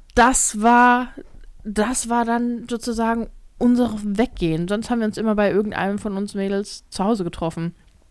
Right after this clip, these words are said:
Und deswegen ist der Hamburger Kiez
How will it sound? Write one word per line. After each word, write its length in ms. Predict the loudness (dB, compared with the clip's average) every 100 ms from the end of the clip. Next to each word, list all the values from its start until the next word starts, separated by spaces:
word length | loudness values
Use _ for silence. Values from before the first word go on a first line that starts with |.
| -20 -20 -20 -20 _ 0
Und 400 | 4 2 0 -8 -20 -20 -20 -20 -12 -2
deswegen 340 | 0 2 2
ist 220 | -2 2
der 240 | 2 4 4
Hamburger 480 | 6 6 6 4 0
Kiez 640 | -6 -4 -4 -4 -10